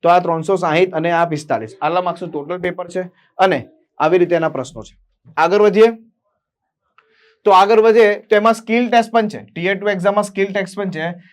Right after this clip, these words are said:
બરાબર છે? ડેટા એન્ટ્રી ઓપરેટર માટે, બરાબર છે? ત્યાર પછી એલ ડી સી અને જી એસ એ માટે આ સ્કિલ ટેસ્ટ પણ આપવાની રહેશે. ચલો, આગળ વધીએ.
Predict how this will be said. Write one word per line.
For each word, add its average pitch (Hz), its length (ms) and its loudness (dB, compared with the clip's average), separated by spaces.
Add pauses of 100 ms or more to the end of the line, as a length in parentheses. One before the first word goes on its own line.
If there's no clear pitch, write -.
(280)
બરાબર 185 300 -2
છે? 190 120 -4
ડેટા 170 280 -2
એન્ટ્રી 196 280 -2
ઓપરેટર 190 460 -2
માટે, 185 380 -6 (340)
બરાબર 185 320 -4
છે? 175 120 -10
ત્યાર 170 180 -2
પછી 170 220 -6
એલ 160 220 -4
ડી 180 120 -2
સી 185 220 -6
અને 180 360 -4 (220)
જી 143 140 -8
એસ 180 200 -4
એ 190 40 -4
માટે 175 300 -4
આ 156 180 -2
સ્કિલ 160 380 -10
ટેસ્ટ 147 240 -8
પણ 160 120 -2
આપવાની 143 600 -8
રહેશે. 117 280 -10 (220)
ચલો, 143 160 -2
આગળ 170 380 -2
વધીએ. 214 240 4